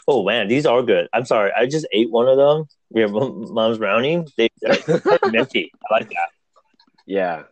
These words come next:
Speaker 2: it's the Andes mint.
Speaker 1: Mm.
Speaker 2: So yeah, it's like, so it's like, it's like sweet, but then the mint, like, kinda, like, masks how sweet, you know, like,
Speaker 1: Mm.
Speaker 2: the sweetness. So
Speaker 1: Mm-hmm.
Speaker 2: it's like a nice little
Speaker 1: That's right.
Speaker 2: mix. I
Speaker 1: Mm.
Speaker 2: like it. Yeah,
Speaker 1: That's right.
Speaker 2: especially, especially around, ar-,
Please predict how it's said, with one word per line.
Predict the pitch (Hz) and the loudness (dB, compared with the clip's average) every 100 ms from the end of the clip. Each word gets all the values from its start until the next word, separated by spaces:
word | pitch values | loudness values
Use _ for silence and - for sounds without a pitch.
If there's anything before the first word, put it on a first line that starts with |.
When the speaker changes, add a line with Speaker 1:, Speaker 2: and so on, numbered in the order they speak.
| - | -14
Speaker 2:
it's | 95 - | -12 -8
the | 90 | -6
Andes | 95 95 87 | -4 -6 -10
mint. | 85 87 71 | -10 -12 -10
Speaker 1:
Mm. | 117 101 82 | -8 -8 -10
Speaker 2:
So | - 80 | -14 -10
yeah, | 80 69 67 - _ _ _ _ _ | -10 -10 -10 -12 _ _ _ _ _
it's | 104 107 | -8 -2
like, | 131 110 | -2 0
so | 127 | -2
it's | 117 104 | -2 -4
like, | 98 | -8
it's | 101 101 | -8 -10
like | 85 | -12
sweet, | - 107 127 151 98 - _ _ | -14 -12 -8 -8 -12 -20 _ _
but | - 107 | -10 -6
then | 104 | -6
the | 90 | -6
mint, | 92 107 95 | -2 -4 -4
like, | - 82 - | -10 -12 -12
kinda, | 98 92 85 | -10 -8 -8
like, | 78 73 - - _ _ _ _ _ _ - - - - - 98 | -10 -12 -14 -18 _ _ _ _ _ _ -16 -12 -12 -12 -10 -8
masks | 101 95 90 - - - - - - | -6 -6 -10 -14 -14 -16 -16 -20 -10
how | 95 | -8
sweet, | - - 101 92 | -8 -12 -12 -8
you | 113 | -2
know, | 110 | 0
like, | 90 110 | 0 -2
Speaker 1:
Mm. | 110 104 | -4 -6
Speaker 2:
the | |
sweetness. | 85 101 95 123 131 | -14 -12 -6 -6 -6
So | - 117 | -4 -2
Speaker 1:
Mm-hmm. | 101 | -2
Speaker 2:
it's | 113 | -4
like | 92 | -6
a | |
nice | 87 87 - - | -6 -8 -10 -10
little | 98 87 | -6 -4
Speaker 1:
That's | 143 | -2
right. | 104 | -4
Speaker 2:
mix. | 104 - | -6 -6
I | |
Speaker 1:
Mm. | 123 | -6
Speaker 2:
like | 92 | -6
it. | 76 - | -8 -20
Yeah, | 67 - _ _ _ _ _ _ _ - _ | -20 -20 _ _ _ _ _ _ _ -20 _
Speaker 1:
That's | 107 104 | -8 -6
right. | 92 | -4
Speaker 2:
especially, | 120 110 113 | -4 -4 -6
especially | - 113 - | -4 -6 -4
around, | 104 98 92 | -2 -2 -4
ar-, | 85 | -10